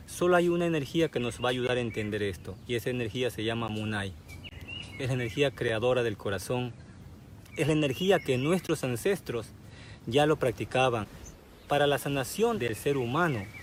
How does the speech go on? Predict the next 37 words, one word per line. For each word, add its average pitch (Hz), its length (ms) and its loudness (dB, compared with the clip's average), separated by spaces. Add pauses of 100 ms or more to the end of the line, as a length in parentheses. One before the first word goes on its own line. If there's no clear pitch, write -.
(120)
ya 147 140 2
que 147 160 -2
la 123 120 0
Madre 202 320 2
Tierra 175 380 2
se 135 140 0
sana 175 400 0
si 135 160 -2
nosotros 143 520 0
nos 117 140 -4
sanamos. 110 480 -6 (1900)
Este 156 240 4
peregrinar 139 580 2
va 131 60 4
a - 20 -4
ser 143 220 0 (120)
por 110 140 0
todos 151 400 4
los 131 100 0
países 117 460 -2
de 110 60 -4
América. 127 520 -2 (800)
Vamos 143 300 2
a 147 40 0
encontrar 135 640 2 (180)
a 135 60 -6
los 110 220 -4
hermanos 127 500 -2
y 117 40 0
hermanas 120 420 -2
ancestrales 135 760 0
que - 120 -6
han 120 100 -2
renacido 127 680 0 (220)
para 117 200 0
este 131 260 0
momento 127 600 0